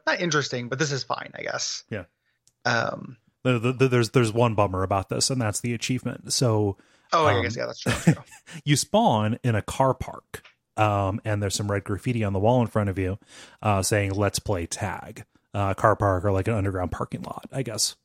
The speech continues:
Speaker 2: would, might be more,
Speaker 1: Mm-hmm.
Speaker 2: a, a better <laughs> way to say that. Uh, what you have to do is you have to outrun Whiteface as he chases you down,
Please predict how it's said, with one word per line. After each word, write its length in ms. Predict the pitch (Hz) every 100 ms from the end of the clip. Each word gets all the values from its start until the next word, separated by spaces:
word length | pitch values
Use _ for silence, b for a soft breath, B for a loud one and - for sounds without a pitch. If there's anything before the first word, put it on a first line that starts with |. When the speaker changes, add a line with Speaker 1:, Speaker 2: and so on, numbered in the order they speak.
| -
Speaker 2:
would, 120 | 101
might 180 | 98 -
be 100 | 101
more, 160 | 92
Speaker 1:
Mm-hmm. 320 | 170 113 135
Speaker 2:
a, 40 | 131
a 40 |
better 220 | 120 110
<laughs> 40 | 92
way 40 | -
to 100 | 127
say 220 | - 110
that. 260 | 101 92 90 - B B B -
Uh, 260 | 120 117 117
what 180 | 120
you 60 | 156
have 100 | 123
to 80 | 117
do 300 | 107 226 131
is 120 | 107
you 100 | 110
have 200 | 98 110
to 180 | 123 -
outrun 460 | 123 151 147 143
Whiteface 580 | 113 107 95 110 104 107
as 180 | - 104
he 100 | 95
chases 420 | - 113 101 107
you 120 | 98 92
down, 560 | 101 101 92 87 87